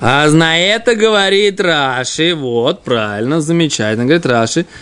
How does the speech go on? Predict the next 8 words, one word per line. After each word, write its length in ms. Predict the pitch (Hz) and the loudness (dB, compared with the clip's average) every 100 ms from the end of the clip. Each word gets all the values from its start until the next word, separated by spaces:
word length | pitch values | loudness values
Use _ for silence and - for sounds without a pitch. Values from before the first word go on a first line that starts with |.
| - - | -20 -4
«Ло 400 | 151 214 269 330 | 2 2 4 2
баинан 800 | 294 285 262 247 214 175 156 147 | 0 0 2 0 0 0 -2 -2
текев 500 | - 196 151 170 147 | 0 0 0 -2 -2
лешхита 720 | 165 170 - - 196 143 143 | 0 0 -2 -4 -4 -2 -2
смиха». 540 | 135 180 196 151 113 - - - - - - | 0 0 0 0 -6 -16 -12 -12 -12 -20 -10
Да, 320 | 123 131 151 | -2 0 2
лесмиха, 500 | 143 147 180 175 143 | 2 2 2 2 2
шхита. 460 | 117 - 170 139 - | -2 0 0 0 -8